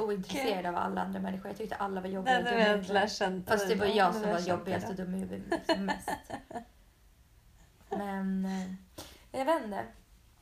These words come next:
Speaker 1: Jag jobbar också mycket på att, så här, på att försöka få att ge folk, så här, fler, alltså, chanser. <clears throat> Speciellt killar jag dejtar. Och förut var jag verkligen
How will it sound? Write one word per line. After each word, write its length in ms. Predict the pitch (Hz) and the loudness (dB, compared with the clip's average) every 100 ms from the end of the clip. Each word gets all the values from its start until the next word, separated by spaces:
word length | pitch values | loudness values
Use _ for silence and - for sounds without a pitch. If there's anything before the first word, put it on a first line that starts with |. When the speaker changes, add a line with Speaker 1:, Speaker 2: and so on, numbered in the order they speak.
| - | -12
Speaker 1:
Jag 160 | 254 269 | -4 2
jobbar 240 | 277 226 | 2 2
också 220 | 220 220 247 | 0 0 -6
mycket 340 | 240 233 220 | -6 -6 -6
på 160 | 220 208 | 0 2
att, 220 | 208 - | 2 -2
så 80 | 240 | -4
här, 100 | - | -4
på 60 | - | -8
att 100 | - | -10
försöka 280 | 254 240 220 - | -10 -10 -12 -10
få 80 | 233 | -10
att 180 | 226 - | -10 -10
ge 160 | 233 | -10
folk, 420 | 202 226 214 - 311 - | -8 -10 -12 -16 -18 -14
så 140 | - | -10
här, 100 | - - | -10 -12
fler, 520 | - 240 233 220 202 - - - - - - - - - - | -8 -2 0 0 -2 -12 -20 -20 -18 -18 -18 -18 -20 -20 -12
alltså, 180 | 233 233 - | -10 -6 2
chanser. 720 | 262 240 220 208 - 185 - | 4 4 2 0 0 0 -2
<clears throat> 40 | |
Speciellt 500 | - 220 254 220 196 | -12 -6 0 0 0
killar 340 | - 226 196 | -8 -6 -2
jag 180 | 196 180 | 0 0
dejtar. 440 | 180 185 - 180 - - - - - | -4 -8 -6 -8 -10 -20 -20 -20 -20
Och 60 | |
förut 540 | 190 - 269 240 233 220 | -8 4 6 6 2 -2
var 80 | 180 | -2
jag 60 | |
verkligen 280 | 175 190 185 | -2 -6 -8